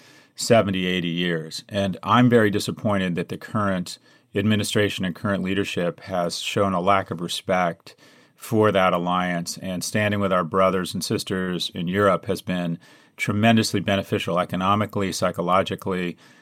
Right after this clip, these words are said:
uh, militarily, geopolitically. And the lack of regard that this administration has, has shown for our brothers and sisters and our allies in Europe, I think is not only dangerous,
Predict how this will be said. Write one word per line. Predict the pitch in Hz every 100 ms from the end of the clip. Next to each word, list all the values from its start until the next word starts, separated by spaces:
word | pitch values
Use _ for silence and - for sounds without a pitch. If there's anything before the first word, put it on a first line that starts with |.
| _ -
uh, | 90 85
militarily, | 98 101 98 - 98 95 90 90
geopolitically. | 98 98 90 98 92 92 - 90 85 -
And | 95 90 -
the | 98 95
lack | 104 107 107
of | 90
regard | 87 101 101 101 95 80 - _ _ _ _ -
that | 101 85
this | 104 -
administration | 95 98 - 104 101 -
has, | 90 95 - -
has | 98 98 -
shown | - 107 104 87
for | - 92 78
our | 90
brothers | 80 95 90 92
and | 92
sisters | - 101 - 92
and | 90
our | 90
allies | 90 95 92 -
in |
Europe, | 87 92 85
I | 92
think | 92 104
is | 95
not | 107 107
only | 101 87
dangerous, | - 107 131 127 110 98 -